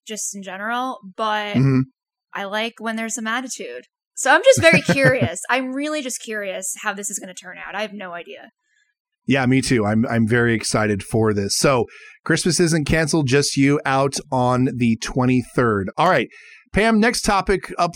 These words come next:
Speaker 2: for discussion is this LuLaRoe documentary that is
Speaker 1: Oh my
Speaker 2: now out
Speaker 1: gosh.
Speaker 2: on Amazon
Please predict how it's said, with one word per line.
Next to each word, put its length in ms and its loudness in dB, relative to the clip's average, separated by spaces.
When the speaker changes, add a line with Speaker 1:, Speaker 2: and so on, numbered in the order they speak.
Speaker 2:
for 180 4
discussion 720 0
is 720 2
this 540 0
LuLaRoe 1040 2
documentary 840 2
that 160 2
is 200 2
Speaker 1:
Oh 40 2
my 20 4
Speaker 2:
now 280 2
out 320 0
Speaker 1:
gosh. 40 -6
Speaker 2:
on 280 0
Amazon 480 0